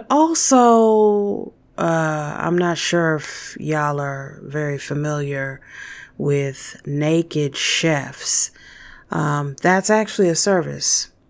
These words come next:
where people serve your food naked. Um, and, and it's in the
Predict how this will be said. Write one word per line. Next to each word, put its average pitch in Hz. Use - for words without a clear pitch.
where 143
people 160
serve 170
your 165
food 180
naked. 202
Um, 139
and, 139
and 139
it's 143
in 156
the 143